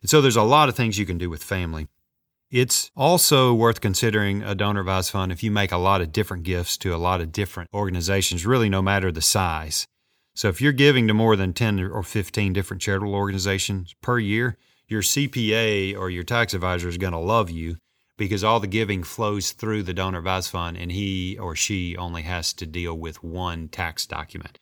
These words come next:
So it's just a lot easier. There's an illustration of how funds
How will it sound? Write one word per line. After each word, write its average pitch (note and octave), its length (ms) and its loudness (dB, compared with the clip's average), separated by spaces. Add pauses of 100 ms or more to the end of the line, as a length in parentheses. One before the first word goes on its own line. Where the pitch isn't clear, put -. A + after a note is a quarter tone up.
(280)
So A#2 200 8
it's G#2 160 6
just - 300 2
a F2 80 -2
lot E2 340 0
easier. D#2+ 540 -10 (960)
There's B2 340 8
an A#2 160 6
illustration C3+ 800 4
of F#2+ 120 -2
how G#2+ 260 6
funds G#2+ 680 2